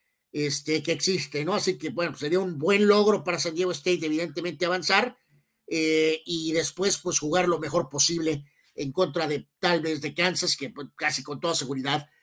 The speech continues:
este, eh, pues, va a estar ahí, ¿no? Destacar que entonces se califica otra vez, hay que ganar la primera ronda, Carlos, como de lugar, tratando, y después, pues, reitero, jugar mejor contra el primer sembrado, y hasta ahí puede ser el camino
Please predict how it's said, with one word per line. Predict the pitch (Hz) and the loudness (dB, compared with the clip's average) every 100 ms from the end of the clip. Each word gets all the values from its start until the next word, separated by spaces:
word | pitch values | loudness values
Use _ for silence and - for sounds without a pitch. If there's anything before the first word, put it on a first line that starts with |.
| _ | _
este, | 131 131 - 139 131 123 113 127 | -4 0 0 0 -2 -6 -8 -8
eh, | 117 - | -8 -6
pues, | 131 | 0
va | 180 | 2
a | |
estar | 175 165 151 | 2 2 2
ahí, | 127 127 | 0 0
¿no? | 190 208 | -2 0
Destacar | 170 180 180 277 294 | -2 2 6 8 6
que | 190 | 4
entonces | 160 214 185 | 0 2 0
se | |
califica | - 165 147 254 220 | 0 0 2 2 2
otra | 214 214 | 4 8
vez, | 277 320 - - _ _ _ _ - _ _ _ - | 8 8 2 -4 _ _ _ _ -20 _ _ _ 0
hay | 190 226 | 6 8
que | 220 | 8
ganar | 190 202 208 | 6 6 4
la | 185 | 2
primera | 196 214 214 | 0 2 2
ronda, | 247 254 277 | 2 2 0
Carlos, | 262 262 269 196 147 | 2 0 0 -2 -2
como | 175 | 0
de | 208 | 4
lugar, | 208 233 294 311 - | 4 4 2 0 -4
tratando, | 180 143 196 196 196 214 | -6 -2 -2 0 -2 -2
y | 214 208 240 | -2 -2 2
después, | 214 - 196 208 | 2 0 -4 -2
pues, | 180 | -4
reitero, | 160 147 185 | -4 -2 -2
jugar | - 147 185 180 | -2 -2 -2 -2
mejor | 143 160 175 - | -4 0 0 0
contra | 160 151 | -8 -6
el | 147 | -6
primer | 143 165 | -4 -4
sembrado, | 151 151 165 170 190 | -4 -2 0 2 2
y | 156 | 0
hasta | 143 - | -4 -4
ahí | 160 165 | -4 -4
puede | 165 151 | -4 -4
ser | 139 151 | -2 -4
el | 143 | -4
camino | 139 151 143 143 | -6 -6 -6 -8